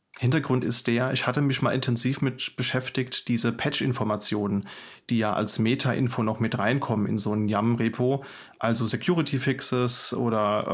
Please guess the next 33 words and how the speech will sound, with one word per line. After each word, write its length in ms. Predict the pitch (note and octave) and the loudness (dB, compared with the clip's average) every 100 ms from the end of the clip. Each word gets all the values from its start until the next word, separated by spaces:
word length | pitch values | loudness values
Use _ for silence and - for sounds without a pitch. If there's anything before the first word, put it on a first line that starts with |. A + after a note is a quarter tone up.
| G#2+ | 0
ähm, 220 | G#2 - A#2 - _ _ | -2 -4 -10 -14 _ _
ob's 280 | - - - | -4 -2 0
ein 360 | A#2+ A#2 B2+ | 2 2 0
neues 260 | B2 A2+ A2+ | 0 2 0
Feature 320 | - C3 C#3 | 0 0 0
ist, 320 | C3 C3 - - - | 2 -2 -4 -12 -10
diese 200 | - A#2+ | -2 2
Meta-Infos, 720 | A#2 C3 C3 B2+ B2 B2+ C3 - | 2 2 0 0 0 0 0 -2
die 140 | A#2+ | -2
sind 320 | A#2 B2+ D#3 | 2 2 2
im 100 | D3 | 2
Moment 580 | B2 A#2 A2 A#2+ F3 G3 | 2 4 2 2 2 0
bei 120 | C#3 | -2
Rocky 280 | B2+ C3+ - | -2 -4 -4
Linux 480 | D3 C#3+ D3 - - - - - - | -4 -2 -2 -4 -4 -10 -18 -18 -4
nicht 300 | A#2 C3 - | 0 2 2
so 140 | D#3 | 0
ganz 240 | C3 C3 - | 0 0 0
zuverlässig, 580 | E3 D3 A2+ A#2 C#3 - | 0 2 2 2 0 0
weil 140 | A#2 | 2
die 100 | B2 | 2
noch 180 | A#2+ A#2 A#2+ A#2+ | 2 2 0 0
ab 180 | B2 D#3 | 0 2
und 80 | C#3+ | 0
zu 160 | - | 2
mit 160 | C3 B2 | 0 0
der 80 | A#2 | 0
Pipeline 400 | A#2+ B2 C3 A#2 | 0 0 0 0
ein 40 | |
bisschen 240 | A2+ A#2 | 0 0
Probleme 420 | A2+ A2 A2+ A#2+ G#2+ | -2 0 2 2 2
haben. 180 | G2+ | 0
Das, 220 | G#2+ A2 | 0 -2